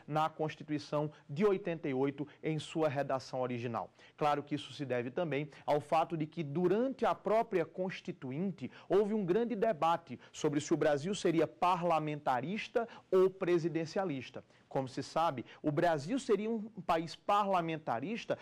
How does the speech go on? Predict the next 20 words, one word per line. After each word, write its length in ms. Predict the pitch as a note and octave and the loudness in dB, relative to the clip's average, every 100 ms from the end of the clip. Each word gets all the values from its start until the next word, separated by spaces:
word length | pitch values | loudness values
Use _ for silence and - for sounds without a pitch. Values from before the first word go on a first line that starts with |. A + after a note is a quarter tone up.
| - | -2
até 300 | E3 F3 A#3 | -2 2 4
os 180 | B3 - | 2 0
quarenta 520 | - A3+ G3+ D4+ E4 | -2 2 4 2 0
e 80 | C#4+ | -2
cinco 400 | - - D4 D4+ | -2 -4 -6 -4
do 100 | A#3+ | -6
segundo 420 | - A3 A3+ A3+ | -6 -6 -6 -6
tempo 300 | - G#3 G#3 | -4 -6 -2
da 120 | G#3 G3 | -2 0
Constituinte, 840 | G#3+ - G3 G3 F3+ C3+ - - _ - - | -2 -6 -10 -6 -6 -6 -10 -20 _ -12 -2
quando 240 | F3+ F#3 | 2 2
então 320 | F3+ F3+ F#3+ | 0 0 2
veio 180 | F3+ F3+ | 4 4
uma 140 | F#3+ | 2
emenda 760 | A3 G3 F3 A3+ B3 E3+ C3+ G#2+ - _ | 0 0 0 0 0 2 2 0 -8 _
do 180 | C#3 D#3 | -6 -4
Centrão, 600 | - - F#3+ F3 E3+ F#3 | -2 0 0 0 0 0
do 140 | G3 C#3 | -2 -6
chamado 340 | C3+ B2 B2 | -6 -4 -4
Centrão, 580 | B2 G3 G#3 - D#3+ | -6 -6 -6 -2 -2